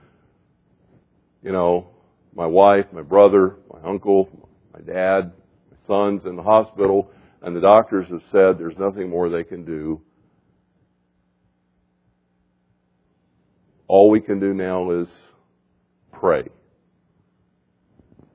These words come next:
I, I hope that's not the first time that they thought of that. Prayer, Jesus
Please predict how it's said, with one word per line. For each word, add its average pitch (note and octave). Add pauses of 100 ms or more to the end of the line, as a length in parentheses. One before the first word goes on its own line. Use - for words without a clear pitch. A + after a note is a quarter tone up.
(1300)
I, F#2
I G#2+
hope C#3+
that's G2+
not G2+
the F#2+
first G#2
time D#2 (520)
that F#2+
they F#2+
thought G#2+
of D2+
that. C#2 (3500)
Prayer, C#3
Jesus A2